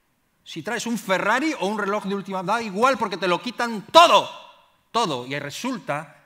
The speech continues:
va a resultar que somos todos iguales. Llega un punto en que absolutamente todo queda en un segundo plano y es una pena y una vergüenza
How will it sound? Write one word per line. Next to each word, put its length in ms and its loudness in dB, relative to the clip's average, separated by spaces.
va 60 2
a 20 2
resultar 1000 -4
que 80 -16
somos 460 -14
todos 540 -12
iguales. 540 -14
Llega 160 -10
un 100 -10
punto 340 -12
en 120 -14
que 100 -14
absolutamente 720 -12
todo 560 -10
queda 160 -10
en 80 -10
un 120 -12
segundo 560 -14
plano 420 -12
y 380 -14
es 280 -16
una 400 -12
pena 400 -10
y 100 -12
una 140 -8
vergüenza 600 -12